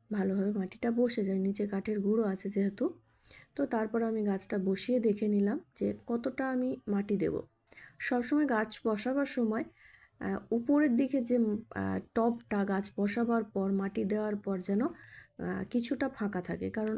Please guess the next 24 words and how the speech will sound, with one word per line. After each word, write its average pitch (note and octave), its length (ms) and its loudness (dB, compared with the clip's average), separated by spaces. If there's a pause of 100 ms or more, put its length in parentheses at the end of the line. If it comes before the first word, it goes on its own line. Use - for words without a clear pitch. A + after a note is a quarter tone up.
আমাদের G#3 340 2
পরবর্তীতে G3+ 640 0
জল G#3+ 360 2
দিতে G3 260 0
হবে, G3 340 2 (300)
পরবর্তীতে G#3+ 540 2
খাবার A3 360 0
দিতে G3 220 -2
হবে। G3 280 0 (680)
তো C4 140 4
সেই C4 300 2
জায়গাটা G#3 400 2
কিন্তু A3+ 260 -2
ফাঁকা G#3 400 -4
রেখে G3+ 320 0 (420)
তারপরে, G3 540 0 (840)
আহ, F3+ 500 -8
গাছটি F#3+ 440 -2 (760)
বসাবেন। - 580 -4 (920)
তো G3 300 -4 (360)
এইভাবে C4 520 4
বসিয়ে A#3 400 2
দিয়ে A#3 280 6 (600)
তারপর G#3+ 380 0